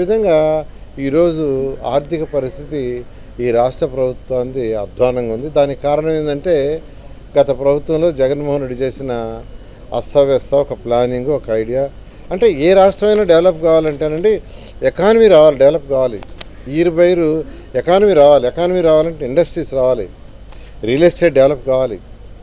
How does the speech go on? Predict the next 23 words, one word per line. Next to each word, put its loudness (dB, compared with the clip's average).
అనేక 0
వర్కులు 0
జరగాలి. 0
ఈ 0
రాష్ట్రంలో 2
గత 0
ఐదు -6
సంవత్సరాలు -4
అటువంటి -8
ఏమీ -4
లేవు. -4
లేనందువల్ల 0
ఎకానమీ -2
లేదు. -2
అప్పులు -6
తెచ్చాడు, 0
కేవలం 6
అప్పులు -2
తేవటం 4
ఒకటే -2
చేశారు. -4
అప్పులు -4
తెచ్చుకోవచ్చు, 2